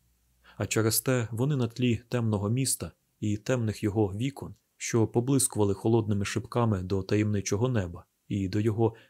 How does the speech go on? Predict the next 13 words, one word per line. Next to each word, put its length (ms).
маленьких 720
та 200
ріденьких 520
зірок, 480
здавалося 720
рухом 400
тієї 360
тіні, 460
яка 300
відірвалася 680
від 140
котрогось 460
будинку 600